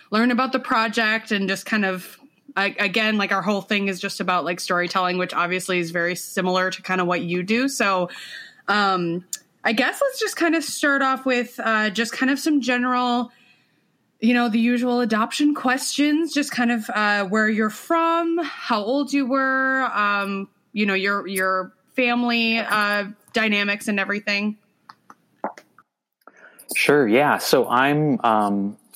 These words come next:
Speaker 2: uh, I was born in nineteen sixty-five, so I'm fifty-five years old, and, uh, I was adopted as an infant. Uh, I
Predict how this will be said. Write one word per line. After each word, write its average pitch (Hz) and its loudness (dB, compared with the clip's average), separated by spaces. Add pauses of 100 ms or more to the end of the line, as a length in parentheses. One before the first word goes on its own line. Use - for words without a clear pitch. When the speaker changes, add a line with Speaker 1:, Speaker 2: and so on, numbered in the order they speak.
Speaker 2:
uh, 113 2
I 110 2
was 131 4
born 127 6
in 123 4
nineteen 120 2
sixty-five, 151 2
so 113 4
I'm 104 2
fifty-five 131 2
years 143 2
old, 120 2 (380)
and, 110 4
uh, 107 2
I 110 4
was 120 4
adopted 113 2
as 113 4
an 113 4
infant. 139 0
Uh, - 0
I 110 4